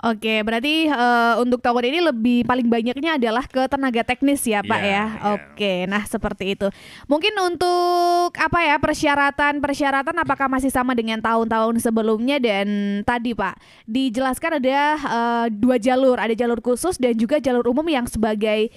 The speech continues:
Speaker 1: salah satu persyaratan juga gitu ya. Monggo bisa dijelaskan.
Speaker 2: Iya.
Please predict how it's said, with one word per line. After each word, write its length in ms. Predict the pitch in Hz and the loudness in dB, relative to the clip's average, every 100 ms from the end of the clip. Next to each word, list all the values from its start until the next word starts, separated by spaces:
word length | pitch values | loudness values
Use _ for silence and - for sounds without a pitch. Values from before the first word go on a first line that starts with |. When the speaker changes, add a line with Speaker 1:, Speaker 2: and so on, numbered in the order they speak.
| - | -16
Speaker 1:
salah 240 | - 247 226 | -4 -4 -2
satu 160 | 254 | -4
persyaratan 480 | 247 262 233 233 233 | -6 -4 -4 -2 -2
juga 320 | 233 262 311 190 | 0 0 0 -2
gitu 240 | 208 202 | -6 -4
ya. 160 | 185 247 | -4 -2
Monggo 320 | 254 208 233 | -4 -2 -2
bisa 400 | 208 202 196 185 | -4 -4 -2 -2
dijelaskan. 560 | 196 208 190 170 175 - | -2 -2 -4 -4 -8 -10
Speaker 2:
Iya. 180 | _ | _